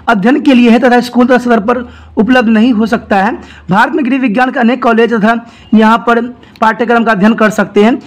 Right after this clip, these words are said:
गृह विज्ञान पर आधारित अनेक व्यावसायिक पाठ्यक्रम भी संचालित किए जा रहे हैं, जैसे सुनाम कढ़ाई, सिलाई, आरंभिक शैशव आदि। इस पाठ्यक्रम संबंध में अधिक जानकारी प्राप्त करने के लिए,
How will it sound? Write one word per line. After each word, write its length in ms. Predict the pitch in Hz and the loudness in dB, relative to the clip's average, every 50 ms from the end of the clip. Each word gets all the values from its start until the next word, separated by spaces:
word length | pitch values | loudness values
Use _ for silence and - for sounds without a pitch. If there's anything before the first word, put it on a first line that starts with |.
| - - - 190 | -16 -6 -2 0
गृह 140 | 226 285 | 2 2
विज्ञान 380 | 269 285 233 180 208 233 233 240 | 2 2 2 2 2 0 0 0
पर 100 | - 233 | 0 0
आधारित 320 | 233 185 202 208 220 202 | 0 0 0 -2 -2 -4
अनेक 240 | - 208 202 214 226 | -2 0 2 2 2
व्यावसायिक 420 | 220 214 214 214 220 196 208 202 196 | 2 0 -2 0 0 -2 -2 0 -2
पाठ्यक्रम 460 | 208 190 190 202 - 202 214 220 196 | -2 -2 -2 -2 -2 0 0 0 0
भी 200 | 190 214 240 - - - - - | 0 -2 -4 -6 -12 -20 -14 -4
संचालित 340 | - 226 214 190 226 214 185 | 0 2 2 2 2 2 2
किए 180 | - 220 208 180 | 2 2 2 2
जा 200 | 190 190 185 180 | 2 2 0 0
रहे 120 | 180 170 | -2 -4
हैं, 100 | 170 165 | -4 -4
जैसे 380 | 170 196 196 - 254 240 233 226 - - - - - - | -2 -2 -2 0 0 -2 -2 -4 -8 -14 -20 -20 -8 -4
सुनाम 280 | 220 214 208 214 214 220 | -2 0 0 -2 -2 -4
कढ़ाई, 480 | 226 214 180 180 185 190 190 196 196 | -4 -2 -2 0 0 0 0 0 -2
सिलाई, 680 | 190 - 208 185 180 185 190 190 190 190 196 190 190 - - - - - - | -4 -2 0 2 2 4 2 2 2 0 -2 -6 -8 -12 -16 -20 -12 -6 -2
आरंभिक 300 | 190 196 196 196 202 208 | 0 0 0 0 0 0
शैशव 300 | - 202 196 196 214 214 | 0 -2 -2 0 0 0
आदि। 400 | 226 190 185 180 165 180 180 175 180 - - - - - | 2 2 0 2 0 0 -2 -2 -4 -10 -18 -10 -4 -2
इस 80 | 269 220 | -2 0
पाठ्यक्रम 520 | - 262 240 226 180 240 214 240 226 226 | 0 0 -2 0 0 -2 -2 0 0 0
संबंध 340 | 190 220 214 202 208 208 196 | 0 2 2 2 2 2 2
में 140 | 220 220 220 | 2 2 2
अधिक 240 | 208 190 170 214 185 | 2 2 0 0 0
जानकारी 360 | 214 208 202 - 190 190 202 | 0 0 0 0 -2 -2 -2
प्राप्त 280 | 196 202 190 190 - - | -2 -2 -2 -2 0 0
करने 240 | 196 190 196 196 | 0 2 2 2
के 120 | 180 196 185 | 2 2 2
लिए, 300 | 175 185 214 269 320 | 2 2 2 0 -2